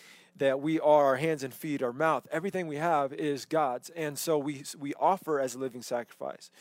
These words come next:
And now we're gonna get into, okay, now what do, what is our responsibility with our government, our officials, okay? So if you have your Bibles, we're gonna just jump in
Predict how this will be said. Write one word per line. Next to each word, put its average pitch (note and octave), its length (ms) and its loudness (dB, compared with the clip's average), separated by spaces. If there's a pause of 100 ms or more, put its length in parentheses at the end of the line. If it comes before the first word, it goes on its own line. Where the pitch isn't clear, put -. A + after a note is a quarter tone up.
(520)
And D3 320 2 (140)
now F#3 340 4
we're E3+ 160 2
gonna E3 220 0
get D#3+ 160 -2
into, D#3 300 -2
okay, D#3 120 -6
now D3 260 2 (380)
what E3 460 2
do, D#3 360 -2
what F3+ 280 4
is E3 180 -2
our D3+ 160 4
responsibility B2 1000 -4
with A#2 320 -2 (1160)
our B2+ 240 2
government, G#2 500 -2 (420)
our B2 220 0
officials, - 600 -2
okay? C3 260 -2
So D3+ 160 4
if D3 140 2
you F#3+ 60 4
have B3 100 4
your A3+ 60 0
Bibles, E3 340 6
we're G#3+ 80 -2
gonna G3+ 100 0
just C3+ 240 -6
jump D#3+ 220 2
in C#3+ 200 -2